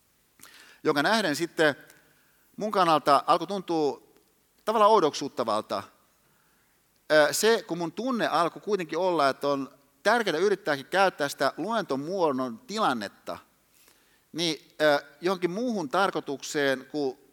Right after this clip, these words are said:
informoinnin jotakin sisältöä tarkoituksiin. Mitenkään sitä väheksymättä. Et voisi olla jotain muunlaista, ö,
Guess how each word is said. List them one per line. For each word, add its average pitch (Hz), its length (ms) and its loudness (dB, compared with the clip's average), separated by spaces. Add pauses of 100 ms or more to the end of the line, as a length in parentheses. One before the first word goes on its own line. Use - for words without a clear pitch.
(100)
informoinnin 147 1040 -2
jotakin 147 320 -8
sisältöä 123 760 0
tarkoituksiin. 107 640 -8
Mitenkään 196 480 -2
sitä 170 160 0
väheksymättä. 143 640 -4 (1300)
Et 127 80 -10
voisi 190 180 2
olla 180 80 6
jotain 175 180 2
muunlaista, 180 920 -2 (1000)
ö, 143 220 6